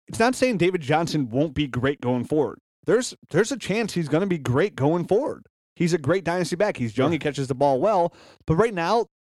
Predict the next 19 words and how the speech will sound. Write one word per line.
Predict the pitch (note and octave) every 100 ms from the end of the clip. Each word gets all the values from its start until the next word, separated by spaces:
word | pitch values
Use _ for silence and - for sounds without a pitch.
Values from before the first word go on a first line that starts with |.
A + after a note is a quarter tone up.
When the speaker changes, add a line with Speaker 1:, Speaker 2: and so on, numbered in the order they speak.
| _
Speaker 1:
the | C#3+
hype's | D3+ G3+ -
so | - F3
big | D#3+ F3
on | F3+
David | D3 E3+ D3
Johnson. | B2+ D3+ A#3 F#3+
If | C#3+
I |
could | A3 C4
flip | - E3+ -
him | D#3+ G3
for | C#3+
a | G#2
good | - D3 D#3+
receiver | C3 C3 C#3+ F#3+
like | G#2+ G2+
Brandon | G#2+ C3 C3+
Cooks, | - D3+ - - -